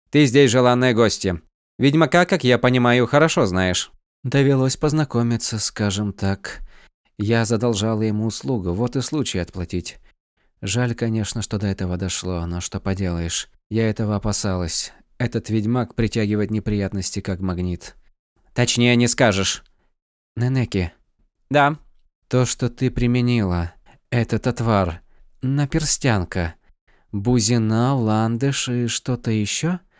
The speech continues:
Что это было? Ведьмачий эликсир.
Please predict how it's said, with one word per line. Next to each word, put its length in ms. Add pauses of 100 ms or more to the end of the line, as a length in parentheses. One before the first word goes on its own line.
(180)
Что 320
это 300
было? 440 (600)
Ведьмачий 580
эликсир. 540